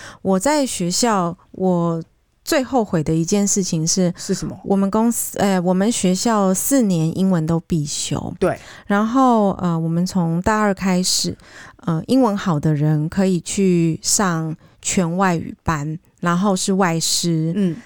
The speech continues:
Speaker 1: 呃，用全外语上课。
Speaker 2: 对。
Speaker 1: 那当时我成绩有到，
Speaker 2: 嗯。
Speaker 1: 我很想去上外师的课，可是呢，又心里面有一点害怕，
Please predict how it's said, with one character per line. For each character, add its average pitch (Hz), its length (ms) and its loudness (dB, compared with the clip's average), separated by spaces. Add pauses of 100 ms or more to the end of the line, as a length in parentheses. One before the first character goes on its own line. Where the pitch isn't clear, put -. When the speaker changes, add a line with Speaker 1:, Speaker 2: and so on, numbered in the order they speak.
(280)
Speaker 1:
呃， 160 380 0
用 185 360 -2
全 160 260 -2
外 175 220 0
语 - 120 -8
上 156 380 -2
课。 - 300 -6
Speaker 2:
对。 - 180 -6 (220)
Speaker 1:
那 240 260 2
当 269 240 0
时 202 160 0
我 175 140 2
成 160 240 0
绩 180 160 0
有 175 180 0 (100)
到， - 200 -4 (400)
Speaker 2:
嗯。 185 80 -4
Speaker 1:
我 180 60 2
很 202 200 2
想 185 240 -2
去 175 420 0 (140)
上 185 340 -2
外 175 160 0
师 170 200 -4
的 170 180 -4
课， - 320 -4 (400)
可 208 160 0
是 262 220 2
呢， 226 420 2
又 226 340 2
心 214 280 2
里 180 60 2
面 185 180 4
有 156 160 2
一 175 40 2
点 175 140 -2
害 156 340 -2
怕， - 300 -6